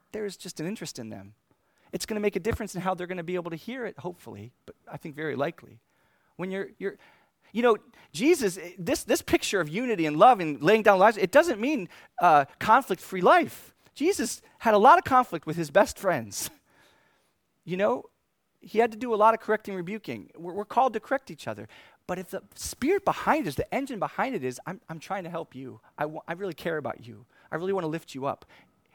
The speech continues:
It's gonna inform our tone. It's gonna inform our timing. It's gonna inform our words.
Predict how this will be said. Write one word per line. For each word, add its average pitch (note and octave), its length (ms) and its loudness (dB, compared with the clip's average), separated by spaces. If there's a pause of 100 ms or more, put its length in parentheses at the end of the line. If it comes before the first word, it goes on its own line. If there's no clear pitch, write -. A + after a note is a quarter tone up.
(760)
It's - 140 -14
gonna E3+ 300 -10 (160)
inform C3 500 -10
our G2+ 80 -14
tone. D3 420 -12
It's - 120 -18
gonna B2+ 160 -12
inform B2+ 320 -10
our G#2+ 80 -10
timing. C#3+ 400 -8
It's C3 80 -16
gonna D3 140 -12
inform C3+ 240 -10
our A2 120 -12
words. C#3+ 580 -12